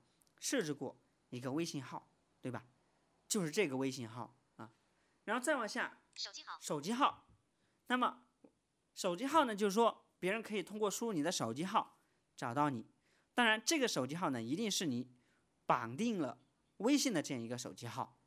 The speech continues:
Speaker 1: 它下面呢同样有个开关，
Speaker 2: 已开启。
Speaker 1: 啊，已开启。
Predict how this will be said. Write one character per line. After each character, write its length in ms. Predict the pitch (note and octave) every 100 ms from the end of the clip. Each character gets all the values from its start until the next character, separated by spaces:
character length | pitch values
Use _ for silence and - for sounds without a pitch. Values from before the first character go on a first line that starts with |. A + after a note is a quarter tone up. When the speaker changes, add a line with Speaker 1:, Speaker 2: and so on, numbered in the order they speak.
| _ - _ _ _ _
Speaker 1:
它 120 | A#3
下 160 | B3 A#3+
面 100 | F#3
呢 100 | D#3
同 220 | D#3+ F#3+
样 100 | A#3+
有 120 | C#3
个 100 | B2
开 220 | B2 D3+
关， 260 | D3+ D3+ C#3+ -
Speaker 2:
已 100 | G#3+
开 140 | D4
启。 180 | D4+ -
Speaker 1:
啊， 220 | A#2+ A2 - _ _ - _
已 140 | - D#3
开 220 | F#3+ A#3+
启。 600 | A#3 - A#2 A2+ C3+ -